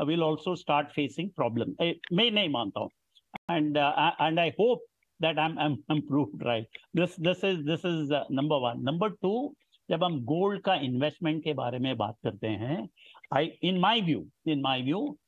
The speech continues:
uh, it is, uh, uh, uh, it, uh, it, it, it is, we, we should always look at a shorter horizon for gold, uh, uh, investment, uh, uh, primarily because gold should be traded continuously। Uh, it is,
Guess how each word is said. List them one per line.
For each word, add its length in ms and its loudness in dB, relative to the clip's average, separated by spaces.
uh, 120 4
it 120 0
is, 200 2
uh, 240 4
uh, 200 2
uh, 220 0
it, 220 -6
uh, 160 0
it, 180 -2
it, 180 -2
it 240 0
is, 80 -4
we, 100 2
we 120 0
should 200 0
always 340 4
look 240 0
at 160 2
a 60 0
shorter 520 0
horizon 460 0
for 140 2
gold, 500 4
uh, 260 0
uh, 220 0
investment, 600 0
uh, 320 4
uh, 180 -2
primarily 500 2
because 360 -2
gold 260 0
should 140 -4
be 200 -2
traded 400 2
continuously। 720 -2
Uh, 180 4
it 200 -2
is, 140 0